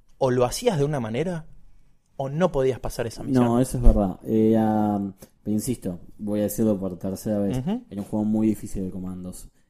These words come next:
Speaker 2: Y probablemente eso era lo más divertido que tenía.
Speaker 1: Sí.
Speaker 2: El nivel
Speaker 1: Sí.
Speaker 2: de dificultad que vos tenías que laburar era, mm, complicadísimo.
Speaker 1: Tenías
Speaker 2: Y
Speaker 1: que estar pendiente de varias cosas. Primero, que no te vean.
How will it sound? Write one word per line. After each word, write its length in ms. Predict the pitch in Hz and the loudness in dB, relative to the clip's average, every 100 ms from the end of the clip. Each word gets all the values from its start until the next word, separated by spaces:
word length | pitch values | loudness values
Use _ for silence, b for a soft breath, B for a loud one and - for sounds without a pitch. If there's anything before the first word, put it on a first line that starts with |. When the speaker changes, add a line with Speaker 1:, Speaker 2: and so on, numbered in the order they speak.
| _ | _
Speaker 2:
Y 240 | - 95 90 | -12 -8 -8
probablemente 600 | 98 95 101 104 107 110 | -6 -4 -4 -4 -4 -4
eso 180 | - 104 | -6 -6
era 120 | 98 | -4
lo 140 | 95 | -4
más 240 | 92 98 98 | -6 -8 -6
divertido 400 | 95 92 98 95 | -8 -4 -2 -2
que 40 | |
tenía. 320 | 92 95 92 90 | -2 -4 -6 -8
Speaker 1:
Sí. 280 | - 147 110 - - b b - - | -8 -8 -6 -8 -10 b b 2 2
Speaker 2:
El 280 | 90 90 87 87 | -2 -6 -8 -6
nivel 60 | 95 | 0
Speaker 1:
Sí. 40 | 117 | 4
Speaker 2:
de 60 | |
dificultad 500 | 123 113 107 107 120 | 4 2 -2 0 0
que 120 | 120 | 0
vos 240 | 113 113 123 | -2 -2 -6
tenías 260 | 135 135 | -6 -6
que 140 | - 107 | -6 -6
laburar 560 | 104 107 107 113 131 - b b _ _ | -4 -2 -2 -2 -4 -8 b b _ _
era, 400 | 214 208 196 196 190 185 185 180 180 180 175 | -6 -2 -2 -2 -4 -4 -6 -6 -6 -8 -10
mm, 560 | 123 170 165 82 80 73 - - - - 104 101 98 113 104 - | -12 -12 -14 -14 -16 -18 -20 -20 -20 -10 -4 -4 -4 -6 -8 -12
complicadísimo. 1080 | 123 113 131 139 - - 135 127 127 139 156 _ b b b b 220 | -6 -2 -2 -2 -6 -6 -2 0 0 -2 -6 _ b b b b 0
Speaker 1:
Tenías 240 | 220 269 | 4 4
Speaker 2:
Y 20 | |
Speaker 1:
que 60 | 262 | 2
estar 240 | - 247 | 0 0
pendiente 380 | 214 214 226 220 | 2 2 2 4
de 100 | 202 | 6
varias 280 | 190 190 156 | 6 4 2
cosas. 360 | - 135 120 101 | 0 0 -2 -2
Primero, 480 | - 208 254 269 - | 0 2 0 -2 -4
que 100 | 151 | -4
no 120 | 151 | -2
te 100 | 143 | 4
vean. 460 | 139 151 147 202 | 4 4 2 -4